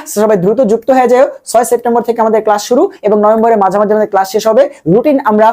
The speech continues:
উদ্ভাসের সাথে সর্বোচ্চ মিল রাখার চেষ্টা করব, কারণ আমাদের বেশিরভাগ স্টুডেন্ট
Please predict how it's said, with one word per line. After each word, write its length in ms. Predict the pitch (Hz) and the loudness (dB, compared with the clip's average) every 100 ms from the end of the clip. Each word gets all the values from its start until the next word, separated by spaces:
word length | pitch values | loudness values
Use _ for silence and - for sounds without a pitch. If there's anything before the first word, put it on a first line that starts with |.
| 233 - | -2 -4
উদ্ভাসের 440 | 226 180 226 247 240 - | -4 0 -2 0 -2 -2
সাথে 180 | 220 240 | -2 -4
সর্বোচ্চ 460 | - 233 226 247 277 | 0 0 0 0 0
মিল 240 | 233 233 226 | 2 2 2
রাখার 180 | 226 226 | 0 -2
চেষ্টা 200 | 208 - 214 | -4 -4 -2
করব, 140 | 226 269 | 0 2
কারণ 220 | 233 185 185 | 0 -2 -2
আমাদের 320 | 185 185 220 262 - 151 | -2 0 0 -2 -6 -4
বেশিরভাগ 280 | 175 214 208 | 0 0 0
স্টুডেন্ট 220 | 208 214 | 0 -2